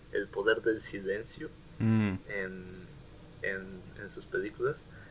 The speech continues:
Speaker 1: y el poder del ritmo, para, bueno, el poder de la música para crear un ritmo. Entonces, e-, estas escenas son muy interesantes porque,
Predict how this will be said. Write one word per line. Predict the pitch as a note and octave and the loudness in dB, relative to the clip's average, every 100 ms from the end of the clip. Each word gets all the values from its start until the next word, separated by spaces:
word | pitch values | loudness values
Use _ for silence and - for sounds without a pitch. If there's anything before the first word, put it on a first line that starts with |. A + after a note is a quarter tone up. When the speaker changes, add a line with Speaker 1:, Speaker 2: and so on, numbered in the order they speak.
| - | 0
Speaker 1:
y | G2+ | 4
el | G2+ | 4
poder | G#2 G#2+ G#2+ | 6 8 8
del | G#2+ G2+ G2 | 8 6 6
ritmo, | G2+ A2 A#2+ C3+ C#3 | 4 2 0 -6 0
para, | G2 - - | 0 0 4
bueno, | B2 A2 G#2 | 6 6 4
el | G2+ | 2
poder | G2+ G#2+ | 4 6
de | A2+ | 6
la | G#2 | 6
música | G2+ A2 - A#2 | 6 0 -2 2
para | G2 - | 2 2
crear | G#2 G#2 | 6 6
un | G#2 G2+ | 4 -2
ritmo. | G#2 G#2 - C#3 - - - - - - | 0 0 -2 -8 -8 -14 -14 -14 -16 -4
Entonces, | A2 G2+ - G#2+ A#2 A2 - - - - - - - - - - | 0 4 4 6 4 2 -6 -16 -16 -16 -16 -16 -16 -16 -16 -12
e-, | - D#2 A2+ - | -6 0 2 4
estas | C#3 E3+ | 4 4
escenas | - B2+ C3 B2 | 2 2 2 2
son | B2 B2 | -2 0
muy | C#3+ | 2
interesantes | C#3 - - D#3+ - - | 2 0 0 -4 -4 -6
porque, | - G#2+ - G2 | -4 -4 -2 -4